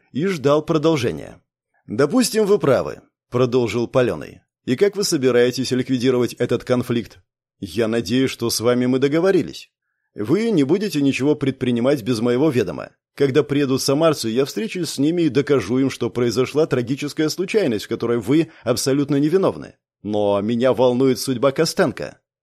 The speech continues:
«Почему он вас так волнует?» Криво и недобро усмехнулся Паленый. «Потому что его вины здесь нет, а он может стать разменной монетой в вашем примирении. Самарцы могут потребовать его голову, и без компенсации своего ущерба они не уедут.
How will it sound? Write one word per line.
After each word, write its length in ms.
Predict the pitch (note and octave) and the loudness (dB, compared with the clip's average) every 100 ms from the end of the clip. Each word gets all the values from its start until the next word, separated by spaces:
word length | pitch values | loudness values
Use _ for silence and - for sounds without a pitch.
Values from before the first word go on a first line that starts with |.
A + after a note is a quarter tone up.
| _ | _
«Почему 400 | - B2+ F#3 G#3+ | -6 -4 -2 2
он 120 | F3 C3 | 2 4
вас 180 | B2+ | 2
так 200 | - C#3 | 2 0
волнует?» 640 | C#3 D#3 D#3 B2 C2+ - _ _ _ - | 4 4 4 2 -4 -12 _ _ _ -6
Криво 280 | C3 C3 | -2 0
и 180 | A#2+ A#2+ | 0 0
недобро 580 | A#2+ A2+ C#3+ D3 D3 C3+ _ | 0 2 2 2 2 0 _
усмехнулся 720 | - C#3 C#3 C#3 C#3+ C3 - | -6 -2 0 0 0 0 0
Паленый. 520 | C3 D#3+ C#3 D#2+ A#1+ - _ _ _ - | 0 2 2 -2 -8 -20 _ _ _ -4
«Потому 340 | B2 C#3+ D3 | 0 2 2
что 200 | C3 C#3+ | 2 2
его 260 | C#3 C#3 F#3 | 4 6 4
вины 300 | C3 B2 A#2+ | 4 0 0
здесь 320 | G2+ D3+ - | 0 0 2
нет, 320 | D3+ E2 - _ | 0 -2 -8 _
а 100 | - | 0
он 160 | C3 G3 | 0 2
может 300 | G3+ F#3 F#3 | 2 2 2
стать 260 | - F3+ E3+ | 2 0 0
разменной 480 | E3 D3 F3 E3+ | 0 0 0 0
монетой 460 | E3+ F3 F#3 C3+ B2 | 0 0 2 2 0
в 80 | G#2+ | 0
вашем 320 | B2 A#2 A#2+ | 0 0 -2
примирении. 600 | C3+ C#3+ D3 G2 B1 - _ _ _ - | 0 2 2 0 -6 -16 _ _ _ -8
Самарцы 600 | - D3 F#3 G3 C#3 B2 | -2 0 4 2 2 0
могут 300 | D#3 E3+ D#3 | 2 2 2
потребовать 600 | E3 F3 E3 D#3 D3+ C#3+ | 0 2 2 2 2 2
его 200 | D3+ D#3+ | 2 2
голову, 420 | D3 E3+ G2+ E2+ | 2 2 2 -2
и 60 | F#2+ | -4
без 200 | A#2 A2 | -6 -2
компенсации 720 | C3+ A#2+ C3 - C3+ C3+ C3+ | -2 0 -2 2 0 0 -4
своего 340 | - C3 C3 | 0 2 4
ущерба 460 | C3+ - C#3+ B2+ C3 | 2 0 -2 2 0
они 260 | C#3 C3+ | 2 2
не 120 | C#3+ D3+ | 4 4
уедут. 500 | D#3 D#3 - - | 4 2 -2 -8